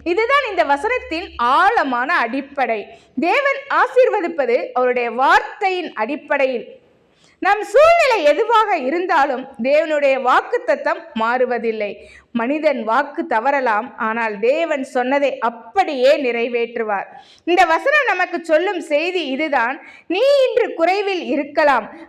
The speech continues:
பயணத்தில் இருந்தாலும், கஷ்டத்தில் இருந்தாலும், வேதனையில் இருந்தாலும், துன்பத்தில் இருந்தாலும்,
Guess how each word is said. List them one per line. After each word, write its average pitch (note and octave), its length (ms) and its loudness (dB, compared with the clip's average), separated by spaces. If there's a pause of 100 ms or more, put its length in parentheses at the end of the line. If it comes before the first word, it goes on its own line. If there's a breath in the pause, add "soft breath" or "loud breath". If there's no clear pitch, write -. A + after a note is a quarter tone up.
(120)
பயணத்தில் A4+ 680 0
இருந்தாலும், E4 720 2
கஷ்டத்தில் F#4 720 0
இருந்தாலும், E4 640 0
வேதனையில் G4 640 0
இருந்தாலும், D#4 720 0
துன்பத்தில் F4+ 580 -2
இருந்தாலும், C#4 880 0